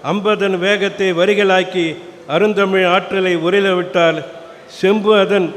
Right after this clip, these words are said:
தன்மையாய் வளைவை நெளிவை செம்பத கவிதையில் மிளிர விட்டால், நம் தமிழ் பண்பதை உண-, உணர வைத்த நற்றமிழ் நாயகன் கம்பன் வாழ்க வாழ்க என்று சொல்லி வாய்ப்புக்கு நன்றி பாராட்டி அமைகின்றேன். நன்றி, வணக்கம்.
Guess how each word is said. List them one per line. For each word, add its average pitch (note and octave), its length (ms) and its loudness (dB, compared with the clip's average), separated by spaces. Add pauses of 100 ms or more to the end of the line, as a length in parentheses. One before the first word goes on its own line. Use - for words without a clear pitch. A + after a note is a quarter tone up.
தன்மையாய் G3 580 2
வளைவை F#3 480 0
நெளிவை F3+ 580 0 (520)
செம்பத G3 480 0
கவிதையில் F3+ 500 0
மிளிர F3 380 0
விட்டால், E3+ 500 0 (420)
நம் E3+ 380 0
தமிழ் G3 400 4
பண்பதை F#3+ 460 2
உண-, E3+ 200 2
உணர F#3 340 2
வைத்த F3 500 0 (320)
நற்றமிழ் F3+ 600 0
நாயகன் E3+ 680 -2
கம்பன் F3+ 360 -4
வாழ்க E3+ 360 -2
வாழ்க E3 300 -4
என்று D#3+ 320 -6
சொல்லி E3+ 340 -2 (340)
வாய்ப்புக்கு E3 420 -2
நன்றி E3 260 -4
பாராட்டி D#3 420 -4
அமைகின்றேன். D3+ 500 -4
நன்றி, C#3+ 260 -6
வணக்கம். C3 380 -10